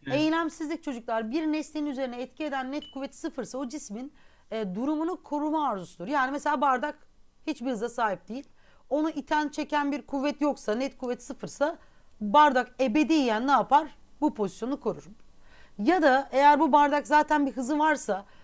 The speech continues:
böyle uzay boşluğunda gidiyorsa, yine sürtünmenin olmadığı, hiçbir kuvvetin olmadığı bir ortamda ne yapacaktır? O hızıyla sonsuza kadar devam edecektir.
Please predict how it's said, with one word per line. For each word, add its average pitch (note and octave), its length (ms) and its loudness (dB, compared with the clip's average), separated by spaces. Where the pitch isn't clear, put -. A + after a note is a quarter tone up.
böyle C#4+ 220 2
uzay C#4+ 360 4
boşluğunda C4+ 380 -4
gidiyorsa, A#3 560 -4
yine B3+ 240 -6
sürtünmenin C4 540 -6
olmadığı, A#3+ 520 -4
hiçbir - 260 -8
kuvvetin C#4+ 340 -6
olmadığı C#4 380 -2
bir A#3 40 -6
ortamda A#3+ 680 -2
ne D4+ 60 2
yapacaktır? A#3+ 520 0
O C#4 180 -2
hızıyla G#3+ 420 -2
sonsuza D4 480 -2
kadar A#3+ 380 0
devam C4 320 0
edecektir. C#3+ 540 -14